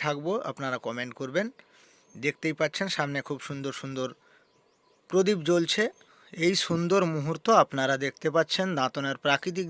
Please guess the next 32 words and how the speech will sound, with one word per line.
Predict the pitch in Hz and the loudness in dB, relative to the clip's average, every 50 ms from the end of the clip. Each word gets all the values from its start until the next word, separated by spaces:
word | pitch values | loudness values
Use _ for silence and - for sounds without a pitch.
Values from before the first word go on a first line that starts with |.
| 156 165 | 0 0
দৃশ্যের | 160 - - - 170 160 151 - - - - - - _ _ _ _ _ _ - - | 2 2 2 2 2 2 0 -2 -8 -20 -20 -20 -20 _ _ _ _ _ _ -2 2
Facebook | 190 190 175 170 180 196 202 - _ - | 2 2 2 2 0 -2 -2 -2 _ 0
পেজ | 165 160 156 - - | 0 0 0 0 -2
থেকে | 202 196 208 240 226 165 | -2 0 2 4 4 4
এবং | 135 131 131 131 135 123 - - | 4 4 2 -2 -4 -6 -2 0
ক্যামেরা | 175 175 175 185 190 196 175 160 | 2 2 6 8 8 8 8 6
বন্দি | 151 151 147 147 135 - | 2 -2 -2 -2 0 2
করা | 147 147 185 220 254 - _ _ _ _ _ _ _ _ _ _ - | 4 4 4 2 2 -4 _ _ _ _ _ _ _ _ _ _ -4
এই | - 160 165 165 156 - | -2 0 0 0 0 -2
সুন্দর | - 160 160 170 175 202 208 175 151 | -2 -2 -2 2 4 4 4 4 2
বিরল | 170 156 160 156 147 151 - - _ _ _ _ _ _ | 2 2 2 2 0 -2 -6 -12 _ _ _ _ _ _
মুহূর্ত | 151 151 151 143 160 175 165 - - 220 233 240 262 _ _ _ _ _ _ _ _ _ _ _ _ _ _ _ _ _ _ _ _ _ - - | -8 -6 -2 0 0 -2 0 2 4 4 4 4 0 _ _ _ _ _ _ _ _ _ _ _ _ _ _ _ _ _ _ _ _ _ -2 2
Facebook | 170 175 160 165 170 185 190 - - | 2 2 4 2 0 -2 -2 0 0
পেজ | 175 165 156 - - | 0 0 0 0 -2
থেকে | - 156 165 160 143 | -4 -4 -2 -2 -2
দেখতে | 139 - - 165 156 | -2 -2 -2 -2 -2
পাচ্ছেন | 147 160 151 - - 214 185 147 | 0 0 -2 -2 -2 -2 -2 -2
এবং | 131 131 127 135 147 | -2 -2 -4 -4 -4
YouTube | 156 151 - 226 202 - 233 | -6 -4 -4 -6 0 2 4
চ্যানেল | 220 214 220 214 208 190 196 | 4 6 4 4 4 4 4
রয়েছেন। | 196 202 190 - - 220 226 240 262 _ _ _ _ _ - - _ _ - - 143 | 4 4 4 2 0 0 0 -2 -6 _ _ _ _ _ -20 -20 _ _ -4 -2 0
এবং | 151 160 160 151 143 | 2 2 4 4 2
আপনাদেরকে | 139 - 185 185 180 185 170 170 170 147 147 | 2 2 2 0 0 0 0 -2 -2 0 0
বলবো, | 160 160 170 202 226 233 - - 147 | 0 0 2 2 2 0 0 -2 -6
আপনারা | 135 - 151 147 143 143 143 147 | -4 -2 0 0 2 2 2 0
YouTube | 160 - - 240 208 - | -2 -4 -6 -6 -2 0
চ্যানেলে | 214 208 196 190 185 180 160 147 | 2 2 4 4 4 2 2 0
ভিডিও | 156 151 165 165 147 | 0 0 0 2 0
দেখতে | 143 - _ - 165 160 | -2 -2 _ 0 2 2
হলে | 175 190 190 151 | 2 2 0 0
ভালো | 147 147 151 151 143 | 0 2 2 2 0
ভালো | 151 160 175 | 0 0 0